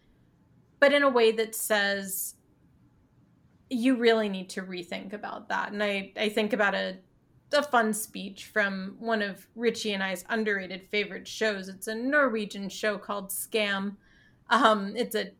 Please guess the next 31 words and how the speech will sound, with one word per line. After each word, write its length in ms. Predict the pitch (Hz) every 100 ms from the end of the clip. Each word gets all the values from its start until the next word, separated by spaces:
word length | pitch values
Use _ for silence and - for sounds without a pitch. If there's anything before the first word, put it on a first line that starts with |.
| _
teen 280 | - 226 214
drama 320 | 202 196 190
for 120 | 190
the 220 | 202 196 -
ages. 640 | 220 220 190 196 185 180
And 380 | 180 208 196 196 202
one 260 | 208 233
of 80 | 226
the 280 | 208 202 196
main 360 | - 208 196 190
characters 500 | 196 196 190 196 180
was 160 | 190 -
talking 460 | - 185 - 196
about 320 | 185 185 185
being 380 | 196 190 185 185
gay 420 | 175 180 185 185 _ _ _ _ _ _
and 720 | 214 202 196 196 190 196 196 - - -
was 260 | 240 196
trying 460 | - 247 214 202 196
to 260 | 196 208 196
talk 280 | - 190
to 140 | - 214
another 320 | 196 190 196
character 580 | - 180 185 - 202 190
and 220 | 202 214
said, 260 | - 202 -
"Oh, 200 | 254 247
well, 380 | 214 214 196 - _ _ _ _ _ _ _ _ _ _ _ _ _ -
you 160 | 277
know, 220 | 269 254 233
I'm, 480 | 240 254 254 233